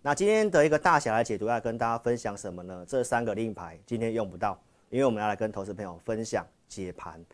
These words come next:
好，那我们进入今天的主题哈。台北股市呢，跌到现在，今天是破底的一个行情。那关于行情的一个观盘重点，我们今天大侠来解读，来跟你分享一下，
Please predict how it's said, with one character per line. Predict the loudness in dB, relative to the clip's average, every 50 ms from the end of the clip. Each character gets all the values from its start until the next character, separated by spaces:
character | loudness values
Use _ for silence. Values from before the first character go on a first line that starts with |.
| _ _ _ _ _
好， | -6 -4 2
那 | 4 6 6
我 | 6
们 | 4 2
进 | 0 0 0 2
入 | 2 2 2
今 | 0 -2 -4
天 | -2 -2
的 | -2 -2
主 | -2 -4 -12 -14
题 | -12 -14 -14 -12
哈。 | -10 -10 -10 -12 -14 _ -20 -20 _ -20 _ _
台 | _ 2 4
北 | 6 4 4
股 | 4 2 0 0
市 | 0 0 2 2
呢， | 2 2 0 -2 -2
跌 | 0 0 0
到 | 2 2 0 0
现 | 0 -2 -2 -2
在， | -2 -2 -2 -2
今 | -4 -4 -4
天 | -4 -4 -4
是 | -4 -4 -4 -4 -4
破 | -4 -2 -2 -2 -2 -2
底 | -4 -8 -10
的 | -8 -10
一 | -10
个 | -10 -10
行 | -12 -12 -14 -16 -16
情。 | -16 -18 -18 -20 -20 _ _ _ _ _ _
那 | -4 -4 2
关 | 4 4 4 6 4
于 | 2
行 | 0 2 0 0 0 0
情 | -2 -4 -4 -2
的 | 0 -2
一 | 0
个 | 0 -2 -2
观 | 2 2 2 2
盘 | 2 -2 -4 -2
重 | 0 0 -2 0
点， | -2 -4 -6 -6
我 | -8
们 | -10 -10 -10
今 | -6 -4 -4
天 | -4 -2
大 | -2 -2 -2 -2
侠 | -2 -4 -8
来 | -8 -10 -10
解 | -10 -10 -12
读， | -12 -12 -14 -12
来 | -12 -12
跟 | -10 -8 -8 -8
你 | -8 -10
分 | -6 -2 -2 -2 -2
享 | -2 -6 -8 -10 -10
一 | -12
下， | -6 -6 -6 -6